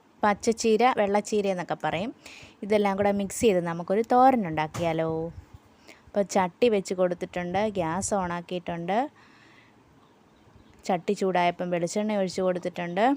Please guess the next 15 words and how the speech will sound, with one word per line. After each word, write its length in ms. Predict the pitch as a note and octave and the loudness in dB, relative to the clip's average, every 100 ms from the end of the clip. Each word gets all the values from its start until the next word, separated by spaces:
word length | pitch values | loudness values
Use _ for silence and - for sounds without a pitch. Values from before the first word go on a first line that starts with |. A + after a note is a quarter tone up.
| - _ _ _ - - - - - | -2 _ _ _ -20 -20 -20 -20 -6
ഇനി 140 | F#3 F3+ | 0 2
വെളിച്ചെണ്ണ 360 | F#3 G3 A3 A3+ G3+ | 2 2 0 0 0
ചൂടാവുമ്പോൾ 520 | F3+ F#3 F#3 F#3+ A3 G#3 F3 | 2 2 2 2 2 2 0
കടുക് 280 | F3+ A#3+ F#3 | 2 4 4
ഇട്ട് 120 | F3 | 2
കൊടുക്കാം. 420 | D#3+ D#3+ F#3+ A#3 E4 - _ - - - - - - - - - - - - - - - - _ _ _ _ _ _ _ _ _ _ _ _ - | 0 -2 -2 0 -2 -4 _ -20 -20 -20 -20 -20 -20 -20 -20 -20 -20 -20 -20 -20 -20 -20 -20 _ _ _ _ _ _ _ _ _ _ _ _ -2
കടുക് 280 | G#3 G#3 A3 G#3+ | 0 2 2 2
നന്നായിട്ട് 400 | F#3+ F#3+ G#3+ A#3 G#3 | 0 0 0 2 2
പൊട്ടി 200 | F3 G3 F#3+ | 0 2 2
വരുമ്പം 360 | F#3 F#3 A3+ B3+ A3 | 0 0 -2 -2 -2
സവാള 400 | F3+ F3+ F#3+ G3 E3+ | -2 0 2 2 2
അരിഞ്ഞ് 240 | F3 F#3 F3 | 0 -4 -4
വെച്ചിരിക്കുന്നത് 480 | - F3 E3+ F3 D#3+ | -6 -8 -6 -4 -4
ഇട്ട് 120 | - E3 | -2 -2
കൊടുക്കാം. 360 | D#3 - F#3 | -2 -4 -4